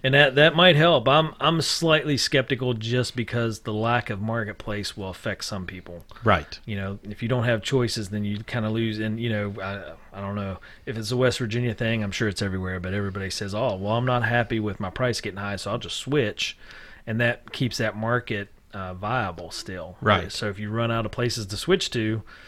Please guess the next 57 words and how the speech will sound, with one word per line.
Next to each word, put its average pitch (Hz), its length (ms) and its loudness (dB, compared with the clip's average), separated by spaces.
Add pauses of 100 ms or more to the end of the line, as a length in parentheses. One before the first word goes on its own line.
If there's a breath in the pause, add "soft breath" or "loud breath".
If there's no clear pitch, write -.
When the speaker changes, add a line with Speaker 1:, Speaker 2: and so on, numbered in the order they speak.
(260 loud breath)
Speaker 1:
then 107 180 -2
the 104 60 -2
market's 110 360 0
gonna 107 160 -4
be 104 100 -2
driven 107 340 0
up 110 180 -2
by 101 120 -4
the 95 80 -4
manufacturers 95 920 -6 (120)
and 92 160 -10
the 92 60 -10
companies 98 460 -2
and 92 160 -4
not 101 260 -2
by 92 140 -6
the 87 320 -8
consumer. 90 600 -8 (200 loud breath)
Speaker 2:
Right. 110 240 4
Well, 156 280 6
and, 117 260 4
you 110 80 2
know, 95 200 2
we 110 320 2
see 113 200 2
that 101 260 4 (240)
on 101 380 2 (380 loud breath)
West 107 200 4
Virginia, 117 320 -2
and, 127 160 0
you 147 140 4
know, 107 100 8
just 107 180 -2
in 104 60 2
the 101 60 0
state 110 200 4
of 104 60 4
West 107 160 4
Virginia, 110 520 2
our, 98 520 2
our 101 160 -2
internet 107 420 4
options, 98 380 0
our 92 100 0
Speaker 1:
Yeah. - 60 2
Speaker 2:
telephone 107 320 4
options, 98 380 0
you 110 40 2
know, 104 120 4
there's 95 180 4
<coughs> - 20 6
such - 460 4
monopoly 98 440 0
in 90 80 -2
those 139 200 2
Speaker 1:
Yeah, 104 140 0
Speaker 2:
markets. 95 480 0